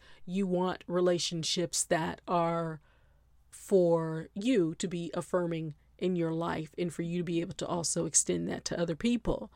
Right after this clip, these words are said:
But how do you forgive yourself? I have a quote from the, the queen of give you a good quote, Miss Brené Brown. If you don't follow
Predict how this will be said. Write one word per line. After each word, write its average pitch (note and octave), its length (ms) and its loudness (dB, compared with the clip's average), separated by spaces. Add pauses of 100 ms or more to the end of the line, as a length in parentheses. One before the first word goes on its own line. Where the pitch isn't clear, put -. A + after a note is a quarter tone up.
(400)
But G3+ 260 6
how G3+ 800 2 (280)
do A3+ 220 4
you G3 460 2 (320)
forgive F3 720 0 (300)
yourself? E3+ 1400 2 (240)
I G#3 80 0
have D#4 180 2
a - 60 0
quote F3+ 480 4
from E3+ 340 2
the, E3 180 -2 (460)
the G3 180 4
queen E3+ 1160 6 (260)
of E3+ 260 2
give G3+ 220 6
you F3 220 2
a D#3+ 60 2
good E3 260 0
quote, F3 420 4 (280)
Miss G3+ 300 4
Brené F#3 440 6
Brown. D#3+ 500 0
If G3+ 200 4
you A#3 260 6
don't G4 240 6
follow G#3+ 680 6